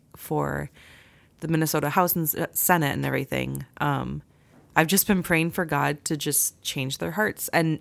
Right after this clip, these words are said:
you know what? Even if they don't vote the way that I want them to,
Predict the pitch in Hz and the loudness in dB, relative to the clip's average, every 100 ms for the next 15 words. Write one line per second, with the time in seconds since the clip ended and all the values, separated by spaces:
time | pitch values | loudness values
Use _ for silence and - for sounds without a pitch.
0 | _ - 175 180 160 180 - _ 165 170 | _ -4 0 2 2 0 -2 _ -4 -2
1 | 185 175 - 160 156 - 156 - 160 156 | -2 -2 0 0 0 0 -4 -4 -6 -6
2 | 147 143 143 147 160 160 180 190 240 254 | -4 -6 -6 -4 -6 -6 -6 -4 -2 -2